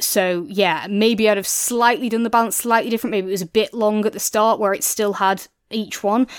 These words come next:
but I thought in general that was a really good way of doing it,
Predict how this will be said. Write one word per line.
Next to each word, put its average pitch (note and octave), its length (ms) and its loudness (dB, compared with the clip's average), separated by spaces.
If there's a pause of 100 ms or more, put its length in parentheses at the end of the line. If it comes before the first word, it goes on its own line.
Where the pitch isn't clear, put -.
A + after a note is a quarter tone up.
(100)
but A3+ 100 0
I A3 60 4
thought A3 260 0
in A3 100 4
general G3 420 0
that E3+ 120 -4
was F3+ 140 -4
a F3 80 -4
really F3+ 240 0
good E3+ 240 -2
way F3 200 -2
of D#3+ 260 -8
doing E3+ 260 0
it, E3+ 180 -6